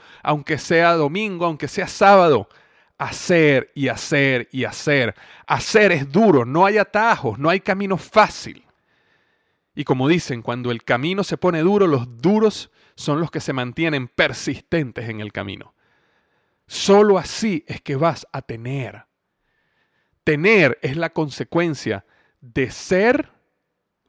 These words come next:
y de hacer. No voltees la fórmula, ¿ok? No la utilices como excusas. No esperes tener algo para entonces decidir hacer, pensando que solo así llegarás a ser alguien.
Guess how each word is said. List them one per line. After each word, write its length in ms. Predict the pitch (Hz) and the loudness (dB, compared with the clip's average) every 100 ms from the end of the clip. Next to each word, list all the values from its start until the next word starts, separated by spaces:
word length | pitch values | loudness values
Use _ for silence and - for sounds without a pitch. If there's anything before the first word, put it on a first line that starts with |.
| _ | _
y 160 | 147 131 | -12 -8
de 120 | 117 | -8
hacer. 540 | 101 - 101 - - _ _ _ _ _ _ _ _ _ _ | -8 -12 -18 -20 -20 _ _ _ _ _ _ _ _ _ _
No 160 | 143 175 | 0 4
voltees 400 | 233 226 220 190 | 4 4 0 0
la 140 | 170 | -2
fórmula, 720 | - - - 196 123 107 95 | -6 -14 0 0 0 -6 -12
¿ok? 120 | - 170 208 _ _ _ _ _ - | -6 -4 -4 _ _ _ _ _ -6
No 140 | 151 | 2
la 60 | 202 | 2
utilices 420 | 190 170 170 175 | 2 -4 -6 -8
como 220 | - 139 | -6 -6
excusas. 560 | 120 - - 190 - 123 | -8 -14 -6 -6 -4 -8
No 120 | 160 | -6
esperes 480 | 175 - 214 202 - | -8 -6 -4 -4 -8
tener 360 | - 147 175 190 | -4 -2 2 6
algo 400 | 202 160 127 123 | 6 4 2 0
para 180 | 139 | -2
entonces 420 | 135 - 175 - 175 | -4 -6 -8 -6 -8
decidir 440 | 160 147 139 165 | -8 -6 -4 -2
hacer, 560 | 156 - 165 123 98 - _ _ _ _ _ _ _ _ - | -4 -2 0 0 -4 -12 _ _ _ _ _ _ _ _ 0
pensando 480 | 156 139 185 185 | 0 2 -2 -2
que 100 | 190 | -6
solo 260 | 156 185 175 | -4 0 0
así 200 | - 190 | 0 -4
llegarás 300 | 147 131 135 | -2 -2 -2
a 60 | 147 | -4
ser 180 | 156 135 | -2 -2
alguien. 420 | 131 101 82 | -2 -6 -16